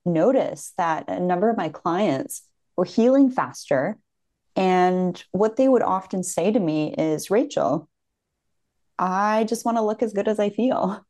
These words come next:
<laughs> They wanted the outsides to match the inside. And that's where I find people get the best rejuvenation outcomes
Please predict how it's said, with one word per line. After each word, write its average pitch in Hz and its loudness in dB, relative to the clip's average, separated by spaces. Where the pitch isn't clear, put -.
<laughs> 359 0
They 226 4
wanted 220 0
the - -2
outsides 190 -4
to 185 -4
match 170 -2
the - 0
inside. 156 -2
And 196 2
that's 226 0
where 240 4
I 196 0
find 170 -4
people - -2
get 151 -4
the 143 -4
best 151 -4
rejuvenation 160 0
outcomes 240 -2